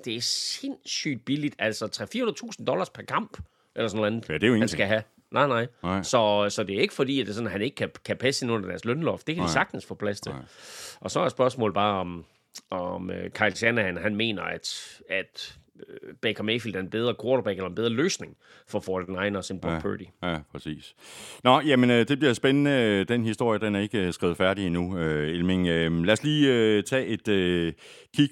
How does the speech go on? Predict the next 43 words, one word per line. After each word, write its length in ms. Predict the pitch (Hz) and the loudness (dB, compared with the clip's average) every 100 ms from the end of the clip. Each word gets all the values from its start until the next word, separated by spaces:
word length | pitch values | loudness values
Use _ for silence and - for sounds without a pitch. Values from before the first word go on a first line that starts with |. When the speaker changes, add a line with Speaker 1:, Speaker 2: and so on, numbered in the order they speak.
| - | 2
Speaker 2:
på 120 | 117 - | 2 4
det 220 | 104 98 | 2 2
aktuelle 460 | 101 92 - 131 120 | 0 -2 0 0 0
slutspidsbillede. 920 | 131 131 127 - 107 104 113 110 107 | -4 -2 -2 -2 0 2 2 2 0
Øh, 140 | 92 82 | 0 0
det 40 | 127 | 0
er 60 | |
jo 80 | 110 | 0
heller 120 | 82 107 | 0 -2
ikke, 160 | - | -2
øh, 120 | 87 | -4
skrevet 200 | 80 90 | -2 -4
færdigt, 220 | 98 101 104 | 0 0 -2
om 60 | |
man 120 | 80 | -4
så 140 | - 107 | -4 -4
må 100 | 87 | -4
sige. 300 | - 101 104 | -4 -2 -2
Vi 80 | 101 | -2
tager 160 | 123 | -2
lige 200 | 107 110 | 0 0
A 140 | 107 101 | 2 2
F 40 | |
C 180 | - 98 | 0 -2
først, 240 | 110 113 117 | 2 0 0
ligesom 220 | 107 98 | -2 -2
vi 40 | |
plejer 260 | 87 101 107 | 0 2 2
at 80 | 95 | 2
gøre. 260 | 92 98 - - - - - | 2 2 -2 -14 -20 -18 0
Øh, 260 | 90 85 | 2 2
de 100 | 98 | 2
fire 160 | 90 127 | 2 4
hold, 200 | 110 120 113 | 4 2 2
der, 240 | 98 90 | 2 4
øh, 560 | 82 78 76 76 73 73 - | 2 2 2 0 -2 -4 2
lige 160 | 123 | 6
nu, 240 | 135 151 - | 8 6 2
øh, 160 | 101 87 | 0 2
står 200 | 120 98 | 0 0
til 120 | 110 | -2
at 280 | - 85 80 | 0 0 0
ryge 300 | 85 80 | 0 -2